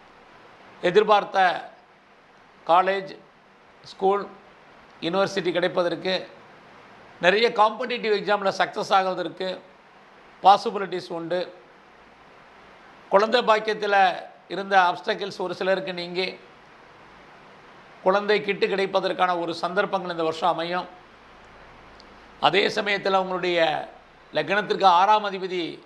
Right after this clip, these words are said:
ஆக சனி சஞ்சாரம் செய்யறதுனால ஹெல்த்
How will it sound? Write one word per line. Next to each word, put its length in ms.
ஆக 440
சனி 260
சஞ்சாரம் 580
செய்யறதுனால 640
ஹெல்த் 260